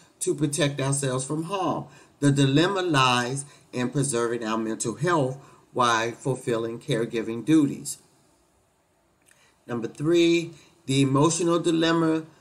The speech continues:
of holding on to past resentment versus attempting to forgive and provide compassionate care can be profound. We may wrestle with our feelings towards the recipient while fulfilling our caregiving role.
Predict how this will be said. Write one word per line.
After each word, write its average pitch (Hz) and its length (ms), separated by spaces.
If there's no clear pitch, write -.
of 131 360
holding 170 1040
on 156 200
to 156 100
past 147 440
resentment 143 720
versus 139 440
attempting 143 500
to 143 120
forgive 139 560
and 139 120
provide 123 440
compassionate 135 720
care 180 440
can 143 320
be 135 120
profound. - 560
We 180 180
may 180 200
wrestle 156 720
with 143 360
our 135 200
feelings 143 560
towards 123 400
the 120 160
recipient 123 720
while 117 200
fulfilling 127 580
our 120 120
caregiving 113 640
role. 110 380